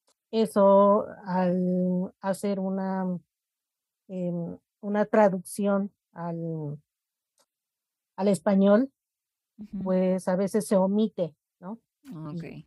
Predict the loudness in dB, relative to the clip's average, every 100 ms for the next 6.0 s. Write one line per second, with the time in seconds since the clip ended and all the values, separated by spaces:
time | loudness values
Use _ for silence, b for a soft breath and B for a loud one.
0 | -14 -8 0 0 4 4 4 4 4 4
1 | 0 -6 -2 0 0 -2 -6 -6 -4 -2
2 | -4 -10 -10 -10 -10 -6 -6 -6 -8 -10
3 | -6 0 0 0 -4 -4 -6 -4 -6 -8
4 | _ _ _ -14 -10 -8 -8 -10 -12 -14
5 | _ _ _ _ _ _ _ -16 -14